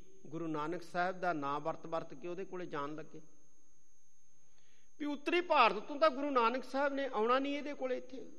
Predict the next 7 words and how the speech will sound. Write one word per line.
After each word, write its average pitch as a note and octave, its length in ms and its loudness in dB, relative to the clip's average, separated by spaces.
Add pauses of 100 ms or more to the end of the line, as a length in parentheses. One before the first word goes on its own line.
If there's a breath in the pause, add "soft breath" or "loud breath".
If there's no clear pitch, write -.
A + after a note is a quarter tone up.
(720)
ਸੰਗਲਾ A3 400 2
ਦੀਪ A3 260 -4
ਦੇ A#3 140 4
ਵਿੱਚ, A3 200 -2
ਲੰਕਾ G#3 360 -2
ਦੇ G#3 120 -4
ਵਿੱਚ। - 260 -10